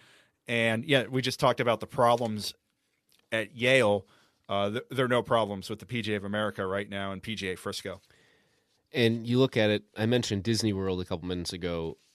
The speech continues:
Speaker 2: This is gonna be six hundred sixty acres. Disney World is thirty thousand acres, but Disneyland is only eighty-five acres. But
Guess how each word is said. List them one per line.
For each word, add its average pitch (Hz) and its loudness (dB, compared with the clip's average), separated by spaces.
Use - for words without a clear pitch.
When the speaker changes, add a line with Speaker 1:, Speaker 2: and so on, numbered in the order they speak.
Speaker 2:
This 113 -4
is 110 -8
gonna 107 -4
be 95 -4
six - -8
hundred 110 -2
sixty 95 -4
acres. 87 -4
Disney 113 -2
World 92 0
is 104 0
thirty 104 2
thousand 101 2
acres, 82 -6
but - -16
Disneyland 90 -8
is 78 -10
only 78 -10
eighty-five 82 -6
acres. 76 -10
But 104 2